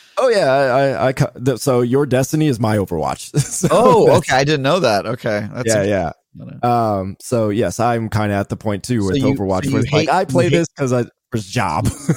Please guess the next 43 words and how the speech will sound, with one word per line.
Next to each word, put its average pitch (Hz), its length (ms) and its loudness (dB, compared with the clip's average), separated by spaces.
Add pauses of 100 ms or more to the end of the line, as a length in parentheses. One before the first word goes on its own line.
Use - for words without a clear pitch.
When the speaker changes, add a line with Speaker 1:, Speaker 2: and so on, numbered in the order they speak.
(240)
Speaker 2:
So - 220 -12
you 131 100 0
hate 147 260 -2
the 139 100 -4
game 123 280 -6
and 117 100 -8
you 110 80 -6
hate - 220 -6
yourself 110 400 -6
for 110 120 -6
playing 110 300 -8
it? 139 240 -8
If - 180 -10
it, 113 160 -8
if 113 140 -4
it's 113 140 -2
your 139 140 4
Speaker 1:
Uh, - 20 -2
Speaker 2:
destiny, 113 460 0
Speaker 1:
okay, 127 260 0
Speaker 2:
that's - 180 -2
what 120 140 -10
that 151 100 6
Speaker 1:
well, 147 120 2
Speaker 2:
means 113 240 -2
to 110 60 0
Speaker 1:
I 143 40 2
Speaker 2:
me. 147 60 2
Speaker 1:
don't 165 180 2
hate 175 140 0
myself 151 420 -2
for 147 100 -10
playing 107 460 -2
it. 90 280 -4
Uh, 104 240 -2
Speaker 2:
Okay. 131 180 0
Speaker 1:
though 127 60 2
last 123 320 -2
night 117 240 -2
I 110 200 -2
was 104 240 -4
like, 101 240 -6
"Why 98 300 -4